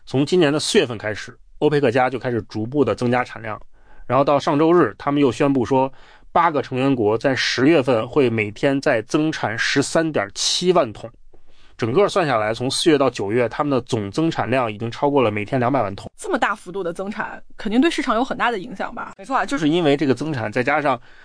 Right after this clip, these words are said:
Speaker 1: 夏季的出行高峰结束了之后，需求也在下降，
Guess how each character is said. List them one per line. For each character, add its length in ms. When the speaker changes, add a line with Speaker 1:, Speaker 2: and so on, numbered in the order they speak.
Speaker 1:
夏 260
季 160
的 140
出 180
行 140
高 100
峰 160
结 140
束 160
了 80
之 100
后， 160
需 260
求 160
也 140
在 100
下 160
降， 220